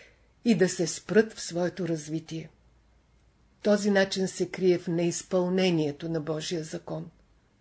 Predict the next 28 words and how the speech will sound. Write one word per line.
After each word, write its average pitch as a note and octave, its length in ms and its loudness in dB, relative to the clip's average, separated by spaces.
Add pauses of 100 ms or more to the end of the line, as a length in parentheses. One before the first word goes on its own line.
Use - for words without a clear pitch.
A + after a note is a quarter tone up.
(840)
Такъв - 340 -2
пример G3+ 460 6
имаме G3 360 4
с - 100 -6
еврейския F#3+ 580 0
народ. F3+ 500 -4 (1300)
Ето, G3+ 260 2
от E3+ 140 -2
толкова C#4 400 4
години G#3+ 380 4
насам G3 640 0 (500)
съдбата A3+ 540 2
тласка G#3 480 2
еврейския F#3+ 580 4
народ F3+ 360 0
от D#3+ 120 -6
едно G3+ 300 0
място A3+ 380 0
на G#3+ 140 2
друго G3 280 0
по G#3+ 120 0
лицето G3+ 420 -2
на F#3+ 140 2
земята F3+ 580 -2 (640)
за D#3+ 220 -4
неизпълнение E3+ 1120 0
Божия E3 440 -2
закон. F3 480 -6